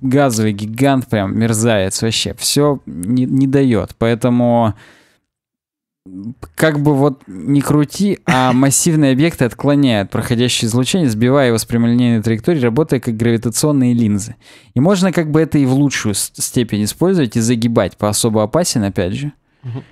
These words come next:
Speaker 1: Ши-, широко используется для наблюдения далёких
Speaker 2: Щи-щи.
Speaker 1: Чё?
Speaker 2: <laughs> Ну, ты просто говоришь "щи широко".
Speaker 1: <laughs>
Speaker 2: Ну-ну-ну, и чё?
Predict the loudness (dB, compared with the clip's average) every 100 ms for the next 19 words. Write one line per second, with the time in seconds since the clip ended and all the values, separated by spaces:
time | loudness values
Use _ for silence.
0 | _ _ -4 0 0 2 0 2 0 2
1 | -2 0 -4 -2 0 2 0 0 0 2
2 | 2 2 2 0 0 -2 -4 -18 _ -12
3 | -12 -4 -4 -2 -2 -2 -4 -6 -2 0
4 | 0 0 0 0 0 0 -2 0 0 0
5 | -2 0 0 0 0 2 2 2 -2 -6
6 | -18 -14 -10 -4 -2 0 -2 -4 -6 -6
7 | -4 -4